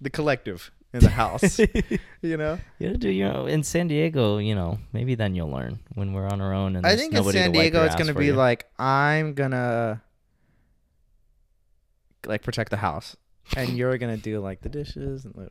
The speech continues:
Speaker 1: laundry and, you know, the extras. And I'll be the guy that's, like, making sure people aren't breaking in. 'Cause we're living in down
Speaker 2: Yeah,
Speaker 1: bad
Speaker 2: the
Speaker 1: times.
Speaker 2: slums.
Speaker 1: We're living in, like, Gotham City. <laughs>
Speaker 2: Is San Diego that bad, though? I mean,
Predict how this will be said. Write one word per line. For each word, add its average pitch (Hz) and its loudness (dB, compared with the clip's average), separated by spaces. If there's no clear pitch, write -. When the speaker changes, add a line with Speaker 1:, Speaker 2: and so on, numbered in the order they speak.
Speaker 1:
laundry 131 -8
and, - -10
you 139 -14
know, 147 -10
the 170 -2
extras. 104 -4
And 113 -6
I'll 113 -4
be 120 -6
the 113 -6
guy 98 -4
that's, 90 -12
like, 82 -14
making 95 -14
sure 87 -12
people 95 -10
aren't 90 -10
breaking 85 -12
in. 71 -14
'Cause 117 -10
we're 160 -4
living 135 -4
in 90 -10
down 98 -8
Speaker 2:
Yeah, 104 0
Speaker 1:
bad 98 0
Speaker 2:
the 104 0
Speaker 1:
times. 107 -2
Speaker 2:
slums. 101 -6
Speaker 1:
We're 160 0
living 185 2
in, 151 2
like, 120 0
Gotham 113 -2
City. 113 -4
<laughs> - 2
Speaker 2:
Is - 10
San 247 2
Diego 196 8
that 156 6
bad, 117 2
though? 156 -4
I 190 -4
mean, 190 -4